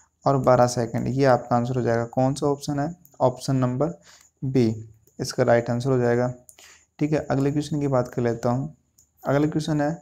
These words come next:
पाँच अंकों की वह सबसे बड़ी संख्या ज्ञात करो जिसे तीन, पाँच, आठ, बारह से भाग देने पर दो शेष बचे।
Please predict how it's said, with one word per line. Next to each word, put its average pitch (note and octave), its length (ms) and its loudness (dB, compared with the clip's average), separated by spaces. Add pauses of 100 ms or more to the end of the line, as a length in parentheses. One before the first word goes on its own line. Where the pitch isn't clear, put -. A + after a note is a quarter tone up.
(460)
पाँच E3 360 4
अंकों C#3+ 340 0
की C3 220 -2
वह C3+ 340 0
सबसे C#3+ 440 -2
बड़ी C#3 240 0
संख्या B2+ 400 -4
ज्ञात A#2 340 0
करो B2+ 420 -4 (460)
जिसे C#3 460 2 (640)
तीन, C3 300 4 (720)
पाँच, B2 420 4 (340)
आठ, B2+ 380 2 (260)
बारह C3+ 320 6
से D#3+ 200 0
भाग C3+ 300 2
देने A#2+ 300 0
पर A2+ 280 -4 (720)
दो D#3 260 2
शेष C#3+ 340 0
बचे। A#2 300 -2